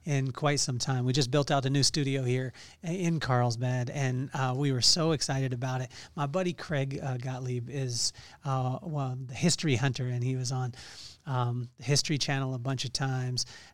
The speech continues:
Um, I mean, countless amounts of times. He was, uh, one of the stars on Pawn Stars, uh, the World War Two weapons expert. Um, but the biggest thing for me is not all his accomplishments. It's about the friend that I have in Craig.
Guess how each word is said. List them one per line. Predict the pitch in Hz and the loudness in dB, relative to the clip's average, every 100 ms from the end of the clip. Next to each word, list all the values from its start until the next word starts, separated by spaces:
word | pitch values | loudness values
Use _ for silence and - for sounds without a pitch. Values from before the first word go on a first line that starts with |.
| - | -2
Um, | 131 123 123 127 180 175 | 0 2 0 -2 -6 -2
I | |
mean, | 139 120 | 0 0
countless | - - 156 151 135 143 | -2 -2 -4 -2 -2 -2
amounts | 123 123 | -4 -8
of | 131 | -6
times. | 139 127 123 - | -4 -4 4 4
He | 139 | 6
was, | 131 120 | 2 2
uh, | 151 131 127 | 2 0 -2
one | 131 | -2
of | 135 | 0
the | |
stars | 117 139 135 | -2 -2 -2
on | 123 123 | -2 -4
Pawn | - 143 131 | -4 -4 -2
Stars, | - 135 131 131 - - - | -4 -2 -4 -4 -8 -16 -4
uh, | 151 127 | 0 2
the | 123 131 | 0 -2
World | 131 139 135 | 0 0 0
War | 135 | -2
Two | 131 151 135 131 | -4 -2 0 -2
weapons | 170 147 131 139 123 | -2 -4 -2 -4 -4
expert. | 131 - 135 127 - - - | -6 -6 -6 -8 -12 -18 -4
Um, | 170 139 | 0 0
but | 139 160 | 0 -4
the | 156 | -6
biggest | 135 208 214 - | -2 -2 0 -2
thing | 151 | -4
for | 131 135 | -8 -8
me | 139 131 | -6 -6
is | 127 | -6
not | 143 | -4
all | 156 151 | -2 -2
his | 143 131 | -4 -6
accomplishments. | - 123 127 139 131 - | -8 -10 -8 -6 -4 -4
It's | 131 | -6
about | 156 156 160 | -2 -2 -2
the | 143 | -6
friend | 123 - 151 147 | -8 0 2 2
that | 143 | 0
I | 135 | -2
have | 123 131 131 | -2 -2 -2
in | 123 123 | -2 -2
Craig. | 139 123 | -2 -2